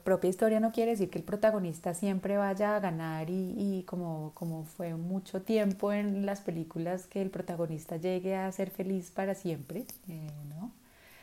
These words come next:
Sino simplemente que el protagonista aprende a estar más en paz. Eh, y creo que hay una diferencia importante entre ser feliz y estar en paz,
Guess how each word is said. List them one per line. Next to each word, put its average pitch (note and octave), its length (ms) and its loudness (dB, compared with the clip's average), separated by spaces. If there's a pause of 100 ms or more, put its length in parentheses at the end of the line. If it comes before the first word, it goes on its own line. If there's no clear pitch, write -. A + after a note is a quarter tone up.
(400)
Sino A3 220 4
simplemente A3 640 6
que B3+ 100 8
el B3 80 8
protagonista G#3 640 8
aprende G3 380 8
a G3+ 40 8
estar G3 300 4
más F#3+ 320 4
en D#3+ 160 0
paz. - 600 -4 (140)
Eh, F3 320 -4
y F3 80 -2
creo E3+ 180 0
que F#3 100 2
hay G3 80 6
una G3 120 4
diferencia E3+ 360 0
importante E3 520 2
entre F3+ 380 2
ser D#3+ 200 2
feliz F3+ 540 2
y F#3 80 8
estar F3 220 0
en F3 120 -2
paz, - 360 4